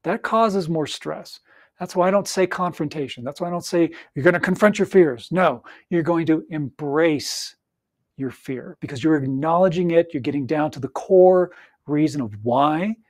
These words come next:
you have this fear in the first place. And now you are going to go to step three.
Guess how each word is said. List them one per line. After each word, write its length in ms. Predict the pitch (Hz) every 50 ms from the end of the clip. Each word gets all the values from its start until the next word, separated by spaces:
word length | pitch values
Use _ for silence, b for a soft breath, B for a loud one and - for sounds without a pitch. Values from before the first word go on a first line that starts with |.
| _ _ _ _ _ _ _ _ _ _ -
you 80 | 143
have 240 | 139 151 151 143 127
this 180 | 139 135 - -
fear 220 | - - 143 139
in 80 | 139 127
the 40 |
first 360 | 127 - - 139 139 139 - -
place. 580 | - 175 170 196 233 220 - - - - - _ _ _ _ _ _ _ _ _ _ _ _ _ _ _ _ _ _ _ _ _ _ _ _
And 220 | - 147 127 127 131
now 480 | 143 151 151 151 160 180 202 214 208 b b b b b b b b b b b _ _ _ _ _ _ _ _ _
you 160 | - 156 151
are 120 | 143 143 127
going 320 | 117 156 147 147 151 151
to 500 | - - 156 143 139 139 131 131 143 135 _ _ _ _ _ _ _ _ _ _ _ _ _ _ _ _ _ _ _ _
go 180 | - 147 139 131
to 80 | 131
step 360 | 135 - - - 127 123 - -
three. 440 | - - 151 156 208 208 165 -